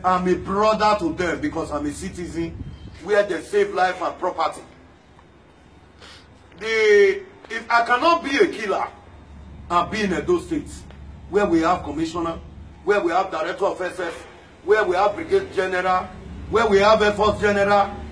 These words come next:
where we have all sorts of agents of security. These people cannot ask me.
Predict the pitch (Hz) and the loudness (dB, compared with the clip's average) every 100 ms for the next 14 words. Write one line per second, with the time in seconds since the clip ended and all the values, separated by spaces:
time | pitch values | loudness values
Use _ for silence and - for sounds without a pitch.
0 | - 190 240 214 208 220 247 - - 277 | -12 0 2 6 6 8 6 4 2 6
1 | 294 285 269 262 240 214 - 240 240 247 | 8 8 4 4 2 2 2 2 4 2
2 | 247 208 180 - - - - 190 - 208 | 2 0 -4 -4 -16 -18 -12 -10 -6 -4
3 | 196 - - - - - - - - - | -4 -8 -14 -16 -18 -20 -20 -20 -18 -18
4 | - - - - 202 214 190 202 202 202 | -18 -18 -18 -12 -8 -8 -6 -2 4 4
5 | 165 147 165 175 - - - 143 131 | 4 -4 -4 -4 -4 -6 -10 -12 -12